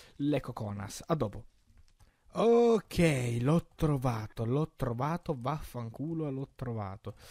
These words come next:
Allora, mi rimetto un attimo il jetpack perché mi sono lanciato... No, non qui, qui, ok. Perfetto, adesso entriamo. Cioè,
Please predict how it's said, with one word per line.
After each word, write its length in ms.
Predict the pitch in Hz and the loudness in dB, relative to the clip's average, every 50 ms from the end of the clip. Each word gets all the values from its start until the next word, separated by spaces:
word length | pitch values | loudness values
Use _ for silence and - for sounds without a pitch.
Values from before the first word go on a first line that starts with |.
| - - - - - - | -20 -20 -20 -20 -16 -10
Allora, 580 | 143 139 135 123 113 107 101 98 95 98 101 - - _ - - | -8 -6 -4 -4 -4 -4 -4 -6 -8 -8 -10 -12 -16 _ -14 -10
mi 120 | 110 113 | -8 -8
rimetto 360 | 110 113 120 123 120 - - | -6 -6 -6 -8 -8 -8 -8
un 40 | 135 | -8
attimo 240 | - - - 117 113 | -8 -8 -8 -8 -6
il 60 | 110 | -6
jetpack 560 | 117 104 - - - - 131 - _ - 160 | -8 -10 -10 -12 -12 -12 -12 -12 _ -12 -12
perché 240 | 135 120 - - - | -12 -12 -14 -14 -14
mi 100 | 110 110 | -14 -12
sono 200 | 107 - 104 104 | -10 -10 -10 -8
lanciato... 640 | 107 107 104 107 - - 110 107 - 107 95 - _ _ _ | -8 -8 -10 -10 -10 -12 -12 -10 -10 -12 -14 -14 _ _ _
No, 180 | - 139 143 _ - | -18 -18 -18 _ -14
non 200 | 123 120 120 117 | -14 -12 -12 -12
qui, 200 | - - - - _ - | -14 -14 -14 -16 _ -18
qui, 240 | - 110 113 - _ _ _ _ - | -16 -14 -14 -14 _ _ _ _ -18
ok. 540 | 107 - _ - - 107 123 147 156 165 180 - _ _ - - - - - - - - - - - _ _ - - | -18 -16 _ -14 -12 -12 -10 -10 -10 -10 -12 -14 _ _ -20 -20 -20 -20 -20 -20 -20 -20 -20 -20 -20 _ _ -16 -10
Perfetto, 1040 | - 117 117 117 113 107 - - - 110 110 104 - - - - - 147 - - _ _ | -8 -6 -6 -6 -8 -10 -12 -12 -10 -10 -10 -10 -12 -16 -16 -12 -10 -10 -10 -12 _ _
adesso 540 | - - 131 120 110 - - - - 127 - _ - | -10 -8 -8 -8 -8 -10 -14 -14 -14 -14 -14 _ -12
entriamo. 580 | 123 123 117 - - 98 107 117 113 101 - - - - - - - - - - - - - - | -10 -10 -10 -10 -10 -8 -8 -8 -8 -10 -14 -18 -20 -20 -20 -20 -20 -20 -20 -20 -20 -20 -20 -20
Cioè, 260 | - - - - - | -18 -16 -14 -14 -14